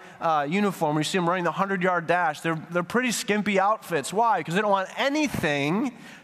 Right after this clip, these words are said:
to hinder them from the race. So picture the start of the Boston Marathon. Of course, at the front lines, you have all the Kenyans. They're ready to take off, and they're gonna, they're attacking the race. And maybe you've got one or two white dudes there, but for the most part,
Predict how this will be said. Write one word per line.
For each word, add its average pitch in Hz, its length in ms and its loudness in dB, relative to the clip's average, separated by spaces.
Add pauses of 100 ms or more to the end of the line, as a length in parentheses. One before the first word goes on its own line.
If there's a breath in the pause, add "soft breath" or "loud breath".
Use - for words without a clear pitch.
to 208 140 2
hinder 214 360 2
them 147 440 0 (260 loud breath)
from 156 500 -2
the 151 120 0
race. 147 640 -2 (840 soft breath)
So 185 160 -2
picture 254 400 0
the 208 120 0
start 208 420 0
of 170 140 -2
the 165 60 0
Boston 170 640 -2
Marathon. 127 720 0 (400 loud breath)
Of 143 140 -2
course, 208 280 0
at 185 60 -2
the 160 80 0
front 190 320 -2
lines, 180 280 0
you 170 40 2
have 156 80 2
all 165 160 4
the 160 100 -4
Kenyans. 151 680 -2
They're 139 120 0
ready 175 220 2
to 175 80 2
take 175 260 -2
off, 175 320 2
and 156 120 0
they're 175 120 2
gonna, 175 340 2 (140)
they're 175 240 0
attacking 175 600 0
the 156 100 -2
race. 147 360 0
And 147 80 0
maybe 175 200 2
you've 170 80 -2
got 160 200 0
one 160 160 0
or 156 60 0
two 160 200 -2
white 147 240 0
dudes 143 260 -2
there, 131 220 2
but 160 160 -4
for 240 120 -2
the 240 100 2
most 226 280 0
part, 139 340 0